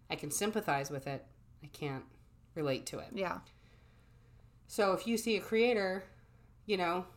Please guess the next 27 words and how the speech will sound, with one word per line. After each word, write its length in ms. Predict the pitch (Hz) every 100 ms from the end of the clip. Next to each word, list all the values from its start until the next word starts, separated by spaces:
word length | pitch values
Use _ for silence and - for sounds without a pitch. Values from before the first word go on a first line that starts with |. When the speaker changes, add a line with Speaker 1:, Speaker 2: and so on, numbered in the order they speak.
| - -
Speaker 1:
that 120 | 175
you're 120 | 190 165
like, 220 | 151 -
"Oh 60 |
my 80 | 160
God, 280 | 151 151 135 123 - - - - - -
they're 140 | 185 175
going 260 | 180 160 151
through 200 | 160 156
this. 320 | 147 139 -
I'm 220 | 147 170 165
going 240 | 147 139
through 200 | 139 143
this. 420 | 135 139 - - - - - - - - - - - - - - -
We 100 | 190
should 140 | 180 170
be 80 | 143
friends." 520 | 165 143 - 131 - - - - - - - - - - - - - - - - - - - - - - -
No. 160 | 165 - - - - - -
Stop. 400 | - - - - -
Speaker 2:
Yeah. 320 | 202 185 160 -
Speaker 1:
You 80 | 180
know 60 | 165
what 80 | 165
I 60 |
mean? 280 | 160 165 190 190
Speaker 2:
Yeah. 220 | 180